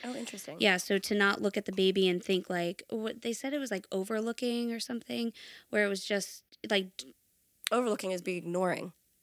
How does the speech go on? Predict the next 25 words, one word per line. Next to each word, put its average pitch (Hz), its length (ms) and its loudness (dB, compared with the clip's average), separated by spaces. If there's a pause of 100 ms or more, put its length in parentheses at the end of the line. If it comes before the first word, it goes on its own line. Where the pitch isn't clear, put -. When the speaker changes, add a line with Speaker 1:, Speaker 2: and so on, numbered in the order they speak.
(180)
Speaker 2:
Uh, 233 60 -8
that's 277 240 -6
what 427 100 -2
I 294 140 0
thought, - 280 -8
too. 269 280 -2
It 220 60 2
was 240 140 0
the 302 80 -4
way 403 200 -2
that 285 100 -4
they 196 140 -6
phrased 180 360 -10
it. 190 200 -12
Speaker 1:
Mm. 294 200 -2 (120)
Speaker 2:
But 277 120 4
just, 302 220 0
like, 214 340 0
doting 202 480 2
on 208 200 0
the 220 60 -2
Speaker 1:
Okay. 220 280 -2
Speaker 2:
child 208 320 4
a 220 60 2
lot, 214 420 2